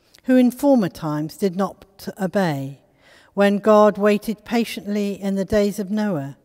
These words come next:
during the building of the ark, in which a few, that is, eight people, were saved through the water.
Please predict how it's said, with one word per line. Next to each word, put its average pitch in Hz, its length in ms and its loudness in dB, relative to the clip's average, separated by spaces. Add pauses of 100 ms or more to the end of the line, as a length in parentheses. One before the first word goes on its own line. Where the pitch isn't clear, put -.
(500)
during 233 400 6
the 220 100 2
building 202 540 0
of 156 100 -10
the 190 120 0
ark, 151 440 -4 (480)
in 202 140 0
which 214 220 0
a 226 60 0
few, 160 520 0 (180)
that 214 240 -6
is, 208 360 -4 (300)
eight 254 320 -2
people, 151 520 -8 (340)
were 202 120 -10
saved 160 560 -6
through - 280 -6
the 180 100 -6
water. 170 540 -6